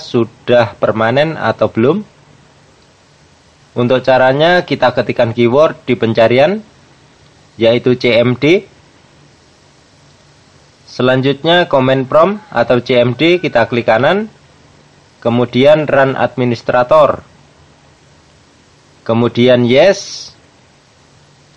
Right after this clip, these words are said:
Selanjutnya di sini kita ketikkan perintah ya, teman-teman. Perintahnya S L M G R spasi slash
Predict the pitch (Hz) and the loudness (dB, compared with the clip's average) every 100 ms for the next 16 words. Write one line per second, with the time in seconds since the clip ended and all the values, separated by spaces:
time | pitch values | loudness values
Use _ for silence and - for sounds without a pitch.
0 | _ _ _ _ _ _ _ _ _ _ | _ _ _ _ _ _ _ _ _ _
1 | - 127 135 135 143 170 190 185 135 139 | -6 0 0 0 -2 0 0 0 -4 -4
2 | 139 170 160 143 135 131 135 143 131 135 | -2 -2 -2 -2 -2 -2 0 0 0 -2
3 | 139 165 147 117 147 120 113 113 110 151 | -2 0 2 0 0 -2 -2 -2 -2 -4
4 | 190 _ _ _ _ _ _ _ _ _ | -8 _ _ _ _ _ _ _ _ _
5 | _ _ _ _ _ _ - 120 120 120 | _ _ _ _ _ _ -4 -2 0 0
6 | 135 160 185 196 _ _ _ _ _ _ | 2 2 0 -2 _ _ _ _ _ _
7 | _ _ _ - 151 170 - - - _ | _ _ _ -2 0 0 -6 -20 -20 _
8 | - 135 156 185 185 - _ _ _ - | -4 0 2 2 -2 -8 _ _ _ 0
9 | 156 175 190 170 _ _ _ _ - 147 | 2 0 -6 -12 _ _ _ _ -4 0
10 | 175 190 _ _ _ _ - 156 190 - | 0 -2 _ _ _ _ 0 2 2 -4
11 | _ _ _ _ _ _ _ - - - | _ _ _ _ _ _ _ -20 -18 -6
12 | 120 117 - 185 208 - _ _ _ - | -2 -2 -2 -4 -4 -10 _ _ _ -12
13 | - 156 165 - - | 0 2 2 -2 -18